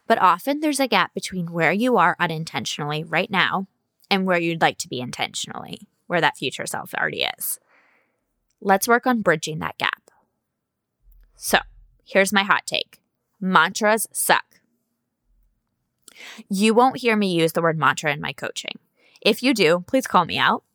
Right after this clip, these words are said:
Here's why. Mantras are often phrases that you repeat over and over to yourself without actually believing them.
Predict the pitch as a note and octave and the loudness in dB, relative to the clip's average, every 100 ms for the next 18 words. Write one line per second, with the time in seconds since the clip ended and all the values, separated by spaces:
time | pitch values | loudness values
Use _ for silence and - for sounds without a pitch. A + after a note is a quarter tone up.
0 | _ - - - _ _ - A#3+ A#3+ A3+ | _ -20 -20 -20 _ _ -2 4 4 4
1 | F#3 - - _ _ _ _ G#3 G3+ G#3 | 0 0 -2 _ _ _ _ 2 4 4
2 | - F4+ F#4 - F#3 - B3 - D#3 D#3+ | 0 0 2 4 2 2 -6 0 0 2
3 | F3+ - F3 E3+ E3 D#3 - D#3+ - D#3+ | -2 -2 -4 0 0 0 -4 -6 0 0
4 | D#3+ G3+ A3+ A3+ F3+ D#3+ F3+ - G3+ G3 | 0 0 0 2 0 0 -4 -2 -4 -2
5 | E3 D#3 - E3+ D3+ D3+ D#3 D3+ - F3 | -2 -2 -4 -6 -4 -2 -2 -2 -4 -4
6 | E3+ D#3 E3 E3 F2+ F#2 - - | -4 -4 -2 -2 -4 -10 -10 -12